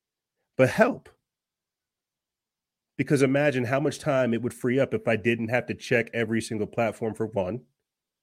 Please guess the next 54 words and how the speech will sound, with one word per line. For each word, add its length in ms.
I 120
just 180
had 200
somebody 360
I 60
trusted 420
over 240
there 300
that 80
would 140
get 160
the 80
word 260
out, 200
take 180
some 140
initiative, 400
and 80
even 180
add 240
some 120
of 80
their 120
own 120
flavor 340
there. 240
How, 160
how, 160
how 120
crazy 380
would 200
that 180
be, 220
right? 260
People 300
are 40
used 280
to 160
my 160
mentality. 600
They're 160
used 220
to, 200
I 100
guess, 240
my 140
face, 340
my 120
brand, 320
the 60
things 260
that 100
we 100
do, 280